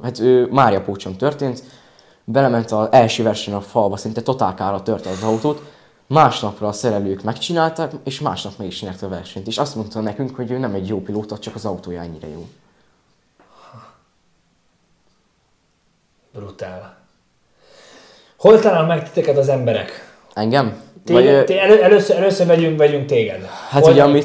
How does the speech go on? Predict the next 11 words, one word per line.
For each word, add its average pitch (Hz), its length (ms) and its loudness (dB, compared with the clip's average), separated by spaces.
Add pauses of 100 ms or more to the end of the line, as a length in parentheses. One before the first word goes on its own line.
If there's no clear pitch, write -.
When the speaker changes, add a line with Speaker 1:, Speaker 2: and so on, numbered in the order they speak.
(140)
Speaker 2:
téged? 101 260 -6 (300)
Speaker 1:
engem 127 360 0
ugye 117 420 0
inkább 117 400 0
Instagramon, 113 840 -2
ugye 104 140 -2
a 101 140 0
Patrik 101 480 -8
Csalótei, 110 800 -6
V 98 300 -6
kicsivel. 143 580 -6